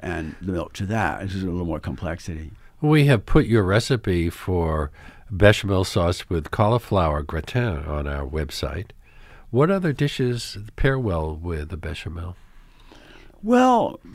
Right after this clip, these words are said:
Speaker 1: things that are light flavor, that are gentle flavor. And I think you chose a good example because they're wonderful for gratins. For anything you wanna bake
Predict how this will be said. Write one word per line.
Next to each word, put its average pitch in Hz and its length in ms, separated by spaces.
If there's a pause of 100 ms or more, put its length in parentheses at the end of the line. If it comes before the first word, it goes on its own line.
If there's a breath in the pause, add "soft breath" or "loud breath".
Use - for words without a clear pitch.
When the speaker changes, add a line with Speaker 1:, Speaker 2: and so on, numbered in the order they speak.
(880 loud breath)
Speaker 1:
things 240 420
that 170 120
are 113 180
light 127 340
flavor, 127 520
that 82 140
are 90 80
gentle 120 640
flavor. 85 480
And 87 160
I 107 120
think 135 260
you 123 220
chose 139 400
a 110 60
good 107 200
example 98 500
because 87 300
they're 95 220
wonderful 120 480
for 85 140
gratins. 85 640 (800 loud breath)
For 123 120
anything 123 460
you 107 140
wanna 107 200
bake 104 460